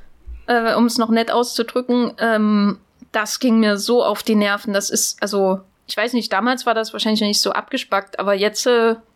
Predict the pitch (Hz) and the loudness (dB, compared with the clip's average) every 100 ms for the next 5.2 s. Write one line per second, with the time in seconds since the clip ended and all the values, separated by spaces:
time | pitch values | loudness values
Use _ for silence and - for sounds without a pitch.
0 | _ - 214 226 214 202 - - - 220 | _ -4 0 2 2 0 -4 -8 0 2
1 | 196 196 196 214 233 220 196 190 220 226 | 2 2 0 -2 0 0 0 -2 -2 2
2 | 254 247 - 226 220 208 - - 220 208 | 0 0 -4 0 2 0 -2 -4 -2 0
3 | 208 208 202 208 208 202 175 185 190 - | 2 0 2 0 0 0 -2 -2 -2 -4
4 | - 196 202 190 190 247 196 160 170 165 | -2 0 0 0 0 -4 -6 -4 0 2
5 | 202 247 | 0 -2